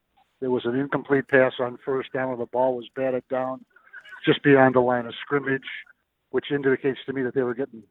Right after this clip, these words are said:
you know, they were getting, uh, penetration already. The second one was a, uh,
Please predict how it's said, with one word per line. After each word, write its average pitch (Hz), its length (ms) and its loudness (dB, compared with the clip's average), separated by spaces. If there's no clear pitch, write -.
you 139 80 -8
know, 120 100 -4
they 123 120 0
were 120 100 -2
getting, 117 360 -4
uh, 107 260 -6
penetration 127 600 0
already. 127 520 0
The 117 260 -14
second 127 360 -2
one 123 240 -2
was 117 240 -2
a, 113 380 -4
uh, 131 100 -8